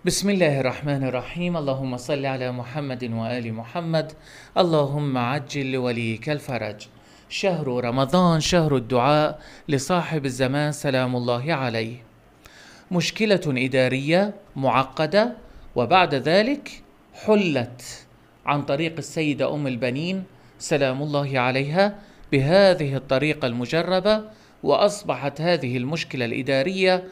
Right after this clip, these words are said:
كأنها لم تكن أبدًا. ذكر سماحة الشيخ محمد علي الإسلامي أنه في شهر ذي الحجة من سنة ألف وأربعمية وتسعتاش هجرية قدم نذرًا،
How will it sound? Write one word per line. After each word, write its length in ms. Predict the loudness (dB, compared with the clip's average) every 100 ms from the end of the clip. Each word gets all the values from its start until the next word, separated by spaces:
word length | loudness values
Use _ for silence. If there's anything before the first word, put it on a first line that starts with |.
| -20 -20 -4
كأنها 840 | 0 2 0 0 -2 0 -2 -2
لم 220 | -2 -2
تكن 440 | -4 -6 -4 -4 -4
أبدًا. 680 | -4 -2 -2 0 0 -2 -8 -16 -20 -20 -20 -20 -20 -20 2
ذكر 500 | 4 4 2 2 0
سماحة 560 | -2 -2 0 -2 -4 -6
الشيخ 520 | -4 0 2 2 0
محمد 480 | -6 -4 -2 -2 0
علي 300 | 0 0 0
الإسلامي 720 | -2 -4 -4 -4 -2 -4 -6 -12 -20 -6 0
أنه 400 | 2 2 0 -2
في 220 | -2 -4
شهر 300 | -2 -2 -2
ذي 160 | -2 -2
الحجة 640 | -2 -4 -4 0 -2 -2 -8 -16 -6
من 120 | -6
سنة 300 | -4 -4 -4 0
ألف 360 | 2 2 2
وأربعمية 540 | -2 0 0 -2 -2 -2
وتسعتاش 920 | -4 -8 -6 -4 0 0 0 -4 -10 -16 -20 -6
هجرية 640 | -4 0 0 0 2 0 -2 -10 -20 2
قدم 420 | 4 4 2 0
نذرًا، 800 | 0 0 0 0 0 0 -2 -8